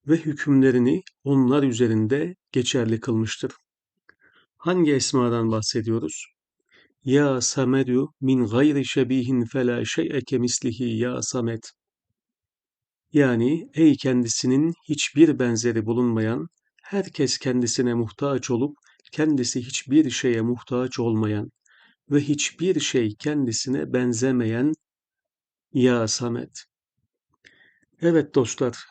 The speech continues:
zikrimiz bu. Bu zikrimizin kaynağına gelecek olursak,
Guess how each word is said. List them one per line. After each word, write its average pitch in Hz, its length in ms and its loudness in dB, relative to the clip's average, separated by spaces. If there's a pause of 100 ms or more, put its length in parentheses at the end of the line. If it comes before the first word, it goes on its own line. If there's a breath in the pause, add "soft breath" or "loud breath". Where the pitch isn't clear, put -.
(140)
zikrimiz 143 680 0 (100)
bu. 135 200 0 (340)
Bu 156 440 4
zikrimizin 123 760 -2 (120)
kaynağına 127 680 0
gelecek 113 440 0
olursak, 131 500 -6